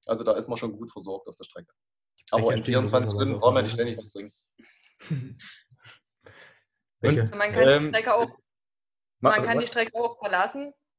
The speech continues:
Speaker 4: wenn man jetzt, äh, einem Judge Bescheid sagt und man muss jetzt mal zwischendurch aufs Klo. Also man kommt auch nicht weiter als zweihundertfünfzig Meter vom Klo weg. Ja, also von
Speaker 3: <laughs>
Speaker 4: der, von der Stadtzielregion quasi. Es ist ja jetzt nicht, dass sich das hier kilometerweit in die Pampa erstreckt, sondern findet ja wirklich alles in dem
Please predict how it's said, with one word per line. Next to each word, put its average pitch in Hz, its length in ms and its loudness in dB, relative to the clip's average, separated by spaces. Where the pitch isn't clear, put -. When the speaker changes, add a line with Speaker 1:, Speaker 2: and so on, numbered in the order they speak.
Speaker 4:
wenn 214 200 0
man 220 200 -2
jetzt, 220 200 -6
äh, 185 40 -2
einem 208 280 -2
Judge 208 240 -2
Bescheid 226 300 0
sagt 208 220 0
und 202 120 -8
man 196 160 -4
muss 202 100 -10
jetzt 220 160 -6
mal 202 120 -2
zwischendurch 214 320 -8
aufs 196 180 -6
Klo. 214 180 -4
Also 214 200 0
man 196 140 -4
kommt 214 220 -4
auch 208 140 -2
nicht 220 160 -8
weiter 208 200 2
als 196 180 0
zweihundertfünfzig 214 580 -4
Meter 214 200 -4
vom 208 160 -6
Klo 202 220 -6
weg. 190 220 0
Ja, 180 100 -4
also 135 200 0
von 247 160 8
Speaker 3:
<laughs> - 20 6
Speaker 4:
der, 190 360 8
von 208 160 0
der 233 80 4
Stadtzielregion 233 1000 4
quasi. 196 320 4
Es 196 200 -8
ist 220 120 -12
ja 185 100 -4
jetzt 196 160 -12
nicht, 208 200 -10
dass 208 160 -2
sich 208 140 -10
das 196 260 0
hier 208 140 -2
kilometerweit 202 760 -4
in 202 80 -14
die 190 60 -12
Pampa 190 260 -4
erstreckt, 175 440 -8
sondern 185 260 -12
findet 196 240 -12
ja 180 120 -8
wirklich - 260 -18
alles 185 220 -6
in 185 60 -14
dem 180 120 -10